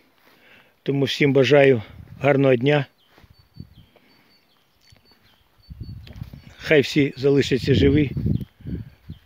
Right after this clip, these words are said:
Царство Небесне всім нашим загиблим хлопцям,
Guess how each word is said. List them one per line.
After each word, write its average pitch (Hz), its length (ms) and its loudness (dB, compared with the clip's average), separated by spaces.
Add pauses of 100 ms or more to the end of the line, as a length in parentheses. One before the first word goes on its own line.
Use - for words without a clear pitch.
(200)
Царство 151 400 -2
Небесне 143 440 2
всім 143 260 0
нашим 135 420 -2 (480)
загиблим 143 400 2
хлопцям, 147 560 0